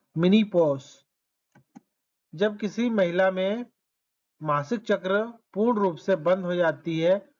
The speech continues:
तो यह मिनीपॉज कहलाता है। महिलाओं में अक्सर पैंतालीस से पचास वर्ष की उम्र पे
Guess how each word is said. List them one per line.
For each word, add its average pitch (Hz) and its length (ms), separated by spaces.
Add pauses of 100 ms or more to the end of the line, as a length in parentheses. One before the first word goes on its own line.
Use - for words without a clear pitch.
(140)
तो 170 60
यह 190 140
मिनीपॉज 180 680
कहलाता 147 500
है। 143 260
महिलाओं 175 380
में 202 240
अक्सर 208 380
पैंतालीस 165 640
से 214 80
पचास 165 520
वर्ष 165 240
की - 120
उम्र 160 380
पे 214 280